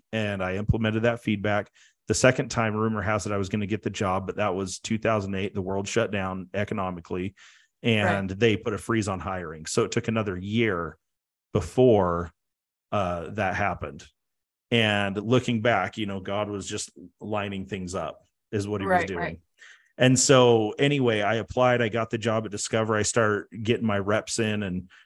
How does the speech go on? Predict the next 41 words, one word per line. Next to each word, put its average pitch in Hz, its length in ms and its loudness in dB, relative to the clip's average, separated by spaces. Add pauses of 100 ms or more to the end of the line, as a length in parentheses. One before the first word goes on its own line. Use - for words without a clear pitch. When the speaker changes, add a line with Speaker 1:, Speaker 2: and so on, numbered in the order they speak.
(120)
Speaker 1:
you 110 100 2
know, 98 220 0
sharing 110 380 6
stories, 110 440 0
making 110 300 2
a 101 80 -2
point, 104 480 -4 (360)
transfer 110 480 -2
of 95 120 0
knowledge, 101 540 0
all 117 280 4
of 113 80 0
these 107 220 -2
things 107 200 0
that 101 80 -6
you 95 140 -4
learn 104 220 -2
as 92 100 -4
a 85 60 -8
trainer. 104 520 -2 (300)
And 110 140 4
I - 20 12
Speaker 2:
Which 110 80 10
Speaker 1:
started 110 240 6
Speaker 2:
as 110 80 8
Speaker 1:
developing 110 580 4
Speaker 2:
of 202 140 4
Speaker 1:
this 208 100 0
Speaker 2:
becoming 240 460 2
a 190 140 0
Speaker 1:
art 220 180 8
of 233 140 2
Speaker 2:
speaker, 175 320 4
Speaker 1:
speaking. 175 240 -4 (560)
Speaker 2:
that 208 380 6
is, 190 140 -2
like, 180 280 0
the 190 100 -4
number 202 480 2
one 180 240 0
thing 170 500 -4